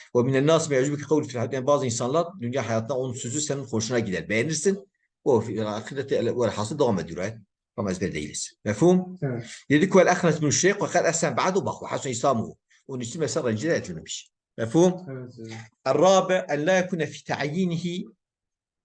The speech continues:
Speaker 1: كَبِيرُ فَائِدَةٍ.
Speaker 2: Açıkçası
Speaker 1: Yani fazla bir
Speaker 2: fazla
Speaker 1: fayda yok. Yani bazı şeyler olur mesela, mesela sürikal meta'u dediğin zaman. Kim diye? Bir şey diyeyim bu.
Speaker 2: Yok siz.
Speaker 1: Sürikal meta'u.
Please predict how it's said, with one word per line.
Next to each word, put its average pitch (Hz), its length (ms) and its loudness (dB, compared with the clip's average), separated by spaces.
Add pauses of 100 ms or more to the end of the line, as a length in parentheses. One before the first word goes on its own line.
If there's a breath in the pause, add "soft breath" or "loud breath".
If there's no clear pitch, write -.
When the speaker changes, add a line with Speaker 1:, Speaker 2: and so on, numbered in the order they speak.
(160)
Speaker 1:
كَبِيرُ 156 300 2
فَائِدَةٍ. 92 640 -2 (680)
Speaker 2:
Açıkçası 170 280 -6
Speaker 1:
Yani 160 60 -6
fazla 226 340 4
bir 185 60 -4
Speaker 2:
fazla - 60 -6
Speaker 1:
fayda 202 240 4
yok. 120 200 0 (380)
Yani 110 260 -6
bazı 127 260 0
şeyler 131 320 -4
olur 127 300 -4
mesela, 117 520 -4 (300 loud breath)
mesela 123 580 0 (200 loud breath)
sürikal 165 480 0
meta'u 143 400 0
dediğin 120 280 -4
zaman. 87 380 -12 (140)
Kim 143 160 -6
diye? 101 180 -4
Bir 101 60 -10
şey 123 120 -6
diyeyim 151 220 -6
bu. 117 180 -12 (300)
Speaker 2:
Yok 147 180 -8
siz. 131 160 -12 (760 loud breath)
Speaker 1:
Sürikal 180 380 4
meta'u. 113 500 0